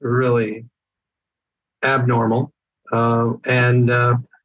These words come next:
it, oftentimes they can't talk to family members, they can't talk to coworkers, they can't talk to clergy, uh,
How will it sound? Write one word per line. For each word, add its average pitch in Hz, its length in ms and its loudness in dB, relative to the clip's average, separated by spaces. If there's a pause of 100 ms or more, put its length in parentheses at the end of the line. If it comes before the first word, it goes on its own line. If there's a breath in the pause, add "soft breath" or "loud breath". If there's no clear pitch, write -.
(140)
it, - 160 -6
oftentimes 135 800 0
they 127 140 0
can't 135 300 -2
talk 123 240 0
to 123 100 -4
family 123 360 2
members, 123 400 2
they 120 140 -2
can't 120 280 -2
talk 123 320 -2
to 117 340 -4 (360)
coworkers, 127 600 -2
they 120 140 -2
can't 123 260 -2
talk 127 240 -2
to 117 80 -4
clergy, 127 640 -2 (420 loud breath)
uh, 120 460 0